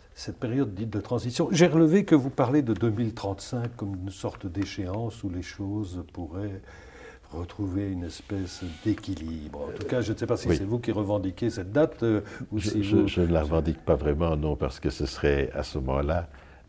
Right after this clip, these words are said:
Speaker 2: euh, lire dans la boule de cristal que je n'ai pas, que personne n'a. Mais disons que, euh, une série d'organisations,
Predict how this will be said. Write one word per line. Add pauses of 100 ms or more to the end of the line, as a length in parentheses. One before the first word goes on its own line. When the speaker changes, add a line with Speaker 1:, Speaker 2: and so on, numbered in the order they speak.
Speaker 2:
euh,
lire
dans
la
boule
de
cristal (240)
que
je
n'ai
pas,
que
personne
n'a. (580)
Mais
disons
que, (220)
euh, (120)
une
série
d'organisations,